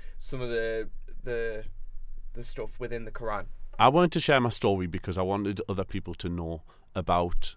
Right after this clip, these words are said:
Speaker 2: sexuality in Islam. It's, I think a lot of mainstream Muslims, because of culture more than the religion, believe that heterosexuality is the only way to be. And the Quran itself is quite ambivalent about sexuality.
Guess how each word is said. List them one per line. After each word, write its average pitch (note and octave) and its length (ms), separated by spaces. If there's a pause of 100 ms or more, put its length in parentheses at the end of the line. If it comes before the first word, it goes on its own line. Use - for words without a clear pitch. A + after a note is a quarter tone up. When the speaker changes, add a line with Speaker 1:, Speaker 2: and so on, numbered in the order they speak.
(120)
Speaker 2:
sexuality F#2 640
in F2 80
Islam. E2+ 600 (160)
It's, - 400 (400)
I G2+ 80
think B2+ 280 (100)
a A2+ 60
lot A#2+ 160
of C3+ 60
mainstream A#2+ 480
Muslims, F2+ 560
because - 360
of - 180
culture F#2 580 (100)
more F#2+ 240
than F2+ 300
the F2 80
religion, F2 520 (580)
believe F#2 320
that E2+ 160
heterosexuality F2 880
is D#2+ 120
the F#2 100
only F2+ 200
way E2+ 220
to - 120
be. E2 280 (280)
And G2 320
the F#2 80
Quran B2+ 360
itself A2 440
is G2 120
quite - 220
ambivalent F2 600
about E2+ 320
sexuality. E2 840